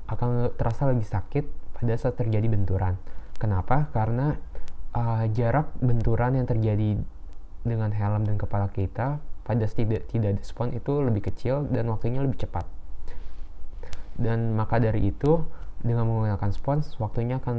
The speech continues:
li-, lebih lama dan gaya impulsifnya juga semakin berkurang. Ada juga gabus atau busa dalam kotak barang pengiriman.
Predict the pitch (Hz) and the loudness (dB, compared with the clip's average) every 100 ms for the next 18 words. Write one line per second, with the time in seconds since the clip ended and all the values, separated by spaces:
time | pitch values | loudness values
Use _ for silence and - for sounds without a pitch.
0 | 110 107 - 110 104 101 92 101 113 151 | -2 -2 -2 0 0 0 0 2 2 0
1 | 139 139 139 117 107 107 104 117 - 135 | 0 0 0 0 0 0 0 -2 -2 0
2 | 117 123 110 110 120 - 95 98 95 - | 2 0 0 0 0 0 0 0 -2 -8
3 | - - - - - - - - - - | -10 -10 -10 -10 -10 -10 -8 -2 0 2
4 | - 123 123 117 127 147 139 123 147 143 | 2 4 4 4 4 6 6 4 2 2
5 | 135 123 - 143 120 127 123 139 135 117 | 2 2 4 2 2 0 0 2 2 0
6 | 131 127 107 101 95 92 | -2 -2 -2 0 2 0